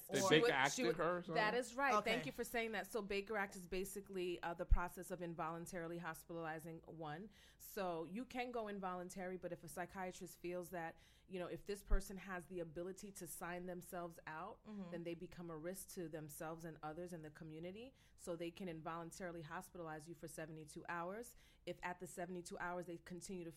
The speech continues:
Speaker 3: feel that you are a danger to yourself and others,
Speaker 1: Mm-hmm.
Speaker 3: there's other things that they can do. They can go to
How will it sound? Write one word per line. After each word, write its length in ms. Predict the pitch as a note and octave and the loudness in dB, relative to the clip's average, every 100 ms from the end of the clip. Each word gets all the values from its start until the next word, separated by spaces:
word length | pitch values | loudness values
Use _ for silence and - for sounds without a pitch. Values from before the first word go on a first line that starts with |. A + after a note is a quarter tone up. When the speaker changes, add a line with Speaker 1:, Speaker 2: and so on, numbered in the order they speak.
| - | -6
Speaker 3:
feel 220 | F#3 G3+ | -6 -4
that 140 | F#3 | -6
you 160 | F3 F3 | -4 -4
are 100 | D#3+ | -4
a 40 | |
danger 320 | D#3+ E3 E3+ E3+ | -4 -6 -6 -8
to 140 | - | -8
yourself 380 | E3 E3 F#3 E3 - | -8 -6 -6 -8 -8
and 100 | - | -4
others, 380 | G3+ G3 G3+ G#3+ | 0 2 0 -4
Speaker 1:
Mm-hmm. 340 | - - - | -8 -20 -6
Speaker 3:
there's 220 | F3 E3 | -4 -2
other 160 | F3+ F3 | -4 -4
things 220 | F3 E3+ | -4 -8
that 120 | E3+ D#3+ | -8 -8
they 100 | D3+ | -6
can 160 | E3 | -8
do. 140 | D3+ D3+ | -6 -6
They 100 | D3+ | -6
can 140 | E3 | -6
go 140 | D#3+ | -6
to 60 | D#3 | -6